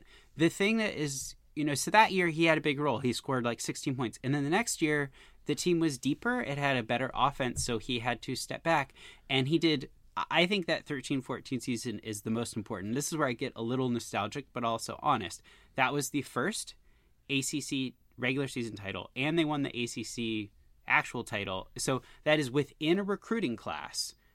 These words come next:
They were able to, um, you know, well, I, I guess an extra year, but basically within a recruiting class, uh, Tony Bennett was able to win the A C C, and that's huge. And that is in no small part to,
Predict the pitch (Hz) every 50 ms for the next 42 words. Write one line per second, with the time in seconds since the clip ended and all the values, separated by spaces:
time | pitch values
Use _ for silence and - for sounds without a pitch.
0 | _ _ - 131 127 135 139 139 147 147 - 127 131 131 127 139 131 123 120 -
1 | - - 131 123 120 117 117 113 110 110 110 - - _ _ _ _ _ _ -
2 | 110 107 107 104 104 101 98 98 98 - - _ - - - - 123 - _ -
3 | _ - - - _ 101 175 120 110 104 101 117 117 107 101 101 - _ _ -
4 | 131 131 - 131 139 127 139 123 - 117 110 87 98 - - - - 85 85 85
5 | 92 98 - 120 104 - - - - - - _ _ _ - 156 160 151 - -
6 | - 160 139 135 135 165 160 156 156 139 127 120 117 - - - 151 135 139 135
7 | 127 - - - 104 98 98 95 - - - - - 113 110 104 104 101 - -
8 | 151 147 143 127 143 127 120 87 113 - 127 113 104 113 110 - - 117 110 98
9 | 104 110 107 101 101 101 92 - 101 101 95 - 101 95 - - 110 101 92 90
10 | 98 92 90 - - - 220 151 117 107 98 - - - - - - - 117 117
11 | 135 151 165 170 - 185 165 160 165 175 180 - - 214 196 190 185 - - 269
12 | 226 147 120 - - - - - - - - 135 127 123 120 120 113 113